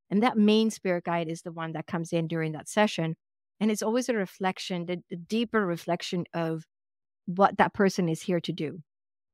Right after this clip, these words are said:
right? So, um, they show me things. Sometimes people come to a crossroad and they, they don't know what, you know, "I, I'm tired of what I'm doing, but I don't know what I'm supposed to be doing. Am I even doing the right thing?"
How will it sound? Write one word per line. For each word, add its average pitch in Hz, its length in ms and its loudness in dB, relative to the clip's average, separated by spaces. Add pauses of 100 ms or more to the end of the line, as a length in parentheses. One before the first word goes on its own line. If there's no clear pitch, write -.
(160)
right? 185 320 -6
So, 180 320 2 (420)
um, 175 400 2
they 190 120 2
show 214 340 4
me 185 200 2
things. 165 520 -6 (260)
Sometimes 294 300 0
people 240 220 2
come 233 180 2
to 220 100 -2
a 185 40 -2
crossroad 180 720 -4
and 170 120 -4
they, 180 260 0 (300)
they 220 100 4
don't 254 300 4
know 233 220 4
what, 220 280 4 (200)
you 220 120 0
know, 170 260 0 (560)
"I, - 120 -8 (220)
I'm 226 240 -6
tired 233 280 2
of 233 80 2
what 226 140 2
I'm 208 100 2
doing, 233 440 4
but 202 100 2
I 214 80 2
don't 277 160 -2
know 277 140 -2
what 240 140 0
I'm 220 120 0
supposed 226 420 -6
to 214 60 -8
be 208 80 0
doing. 185 460 0
Am 180 120 -2
I 240 80 -2
even 277 260 0
doing 247 280 2
the 208 80 0
right 202 240 0
thing?" 208 280 -4